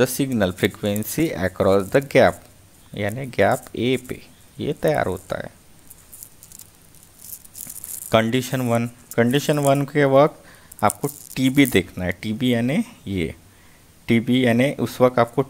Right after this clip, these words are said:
टीए और टीसी नहीं देखना है, सिर्फ टीबी देखना है। टीबी के वक्त क्या रह रहा, ना positive है ना, या ना पॉजिटिव है, ना ये नेगेटिव है, ये है ज़ीरो पोजीशन।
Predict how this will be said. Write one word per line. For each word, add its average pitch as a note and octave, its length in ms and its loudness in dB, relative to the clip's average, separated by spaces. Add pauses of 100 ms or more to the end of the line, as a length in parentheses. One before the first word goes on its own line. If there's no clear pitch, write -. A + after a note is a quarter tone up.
टीए C3+ 320 4
और C#3 240 4
टीसी C#3+ 420 2
नहीं A#2 340 2
देखना A#2+ 300 -2
है, C3+ 60 -4
सिर्फ D#3+ 260 0 (120)
टीबी G2+ 280 2
देखना F2+ 360 -6
है। G2+ 160 -4
टीबी B2 320 0
के B2+ 160 -4
वक्त C3+ 400 -2 (120)
क्या B2 180 6
रह C3 160 4
रहा, C#3+ 240 -2 (440)
ना G#2+ 80 4
positive A#2 680 0
है D#3 420 0 (720)
ना, G2+ 240 -4 (140)
या G2 240 4
ना G#2+ 240 0
पॉजिटिव B2 720 -2
है, E3 200 0
ना A2+ 280 0
ये G#2+ 260 0
नेगेटिव D3+ 640 0
है, F#2+ 180 -6 (140)
ये G2+ 160 0
है A#2 180 2
ज़ीरो G2 460 -2 (120)
पोजीशन। F2+ 400 -10